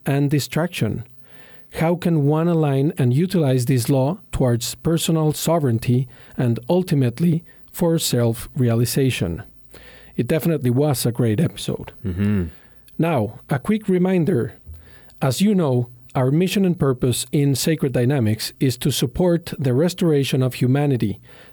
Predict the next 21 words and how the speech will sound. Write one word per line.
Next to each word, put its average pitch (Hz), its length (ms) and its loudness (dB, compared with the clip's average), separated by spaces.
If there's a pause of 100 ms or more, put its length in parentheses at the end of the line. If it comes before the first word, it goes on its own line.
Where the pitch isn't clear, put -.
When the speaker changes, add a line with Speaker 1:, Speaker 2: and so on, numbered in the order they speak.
Speaker 1:
through 185 480 0
the 135 180 0
personal 156 540 0
healing 135 580 0
and 139 220 0
awakening 120 560 2
process. 127 600 -4 (480)
The 127 120 0
true 170 240 0
commitment 151 560 0
starts 139 400 -2
with 117 160 0
oneself 123 680 0 (260)
and 117 200 2
then 143 360 0
radiates 135 760 0
outwards 123 640 0
to - 240 -2
all 131 340 2
beautiful 120 500 0
souls. - 960 -6